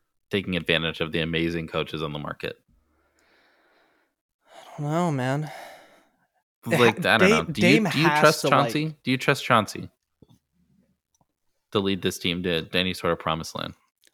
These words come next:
Speaker 2: No, because Chauncey won his two fucking championships in Detroit based on their fucking elite defense.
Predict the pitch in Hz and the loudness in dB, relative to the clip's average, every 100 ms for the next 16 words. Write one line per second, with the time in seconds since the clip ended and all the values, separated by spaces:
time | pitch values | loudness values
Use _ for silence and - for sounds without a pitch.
0 | _ 127 139 208 175 131 143 143 123 - | _ -2 2 4 2 0 0 -2 -4 0
1 | 160 190 - 180 165 170 143 - - 190 | 2 2 0 -2 0 0 0 -4 -2 -2
2 | 202 185 185 165 - 160 180 170 - 151 | 0 0 0 -2 0 0 0 -2 -2 -2
3 | 147 131 - - 180 120 - 151 175 - | -2 -4 -4 0 0 0 0 2 2 2
4 | 156 143 - 160 160 139 151 139 127 175 | 2 0 0 -2 -2 -2 2 2 2 -2
5 | 165 123 147 175 110 90 - - | -2 -4 -4 -2 -6 -6 -8 -10